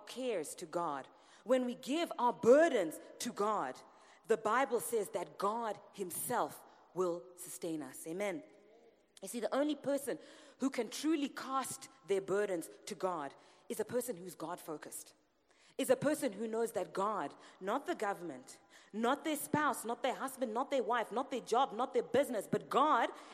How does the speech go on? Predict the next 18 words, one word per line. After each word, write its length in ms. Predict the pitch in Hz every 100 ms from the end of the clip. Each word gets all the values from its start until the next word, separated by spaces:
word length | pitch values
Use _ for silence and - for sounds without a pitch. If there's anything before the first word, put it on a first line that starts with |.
| -
and 180 | 208 160
God 300 | 220 269 202
alone 520 | 208 185 208 233 196 156 - -
is 320 | 277 269 254 - -
their 160 | 175 160
source. 800 | - - 233 185 - - - - - _ _ _ _ - _ _ _
You 60 | 202
see, 100 | 202
because 180 | 220 226
when 160 | 240
you 120 | 220
think 260 | 285 302 277
that 180 | 220 -
you're 200 | 240 240 -
your 180 | 196 -
own 160 | 220
source, 520 | - 233 165 139 - - - _ _ _ _ _ _ _ _ _ _ _ _ _ _ _ _ _ _
yeah, 80 | 131